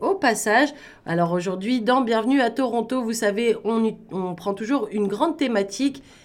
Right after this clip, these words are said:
et on aborde le sujet en fond, en large, en travers.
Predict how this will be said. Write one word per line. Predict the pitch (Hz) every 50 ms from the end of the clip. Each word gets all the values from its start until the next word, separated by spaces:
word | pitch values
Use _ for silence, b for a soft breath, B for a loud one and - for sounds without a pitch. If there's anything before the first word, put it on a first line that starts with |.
| B B B _
et | - 226 247 262 269 262 214 -
on | 185 190 185
aborde | 165 160 165 202 220 220 202
le | 196 185 180
sujet | 180 - - 170 156 185 196 208 214 - -
en | - 143 143
fond, | 143 - - - 240 262 254 254 240 B B B B B
en | - 160 165 160 160
large, | 160 185 220 247 247 233 220 190 170 170 - - -
en | 285 320
travers. | - - - 220 190 180 175 202 220 240 -